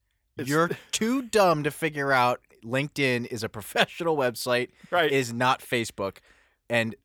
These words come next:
Speaker 2: for that reason, I don't wanna hire you.
Speaker 1: Exactly.
Speaker 2: I
Speaker 1: You're
Speaker 2: wouldn't
Speaker 1: thinning
Speaker 2: want
Speaker 1: the herd.
Speaker 2: someone who would do that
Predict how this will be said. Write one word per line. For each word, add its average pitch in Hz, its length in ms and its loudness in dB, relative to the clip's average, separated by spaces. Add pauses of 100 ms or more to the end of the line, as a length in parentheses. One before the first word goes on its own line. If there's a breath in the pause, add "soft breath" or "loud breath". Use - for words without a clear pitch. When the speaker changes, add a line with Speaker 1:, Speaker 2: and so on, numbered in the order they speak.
Speaker 2:
for 139 260 0
that 151 200 4
reason, 135 500 -2 (200)
I 143 100 4
don't 170 120 2
wanna 156 160 2
hire 175 240 0
you. 90 300 -8
Speaker 1:
Exactly. 151 580 0
Speaker 2:
I 127 80 2
Speaker 1:
You're 165 80 4
Speaker 2:
wouldn't 180 240 0
Speaker 1:
thinning 165 140 2
Speaker 2:
want 214 120 6
Speaker 1:
the 156 60 2
herd. 147 120 2
Speaker 2:
someone 147 340 0
who 175 160 -4
would 143 260 -4
do 135 240 -4
that 107 340 -4